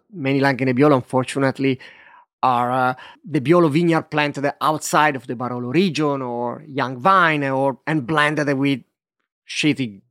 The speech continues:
Merlot, Cabernet, and other thing that, uh, uh, this is different. So I just, uh, blended after the bottling, like I did the two thousand thirteen, uh, one month ago. And, uh, instead to call Barolo, I call Langhe Nebbiolo.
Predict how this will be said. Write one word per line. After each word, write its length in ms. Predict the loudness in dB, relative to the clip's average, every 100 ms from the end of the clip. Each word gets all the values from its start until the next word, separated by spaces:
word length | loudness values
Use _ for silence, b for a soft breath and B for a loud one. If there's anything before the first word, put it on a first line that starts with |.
| _ -4
Merlot, 340 | 2 2 2
Cabernet, 520 | -2 -2 0 2 2
and 100 | 2
other 180 | 0 -2
thing 300 | -2 0 0 0
that, 300 | -6 -6 -8
uh, 80 | -12 B B B B B B 0
uh, 200 | 4 4 2 -4
this 220 | 0 2
is 100 | 4
different. 340 | 4 4 2
So 160 | 2 2
I 160 | 2 0
just, 340 | 2 0 2
uh, 160 | 0 0
blended 580 | -8 -2 2 4 4 4
after 420 | 4 2 0 -2
the 140 | -2 -2
bottling, 480 | -2 -2 0 0 -2 _ b b b
like 260 | -4 -2 -2
I 80 |
did 160 | 0 0
the 260 | 0 -2 -4
two 120 | -4
thousand 420 | -2 -2 -4 -6
thirteen, 500 | -6 -6 -4 -2 -2
uh, 80 | -4
one 220 | -4 -4
month 320 | -4 -6 -6
ago. 280 | -4 -2 -4 _ _ _ _ -2
And, 340 | 0 0 0
uh, 240 | 2 2 0 _ _ _ -6
instead 480 | -4 0 0 0 -2
to 120 | -4
call 360 | -2 2 2 4
Barolo, 360 | 2 4 4
I 60 | 2
call 220 | 0 0
Langhe 300 | 2 2 0
Nebbiolo. 400 | -4 -4 -8 -14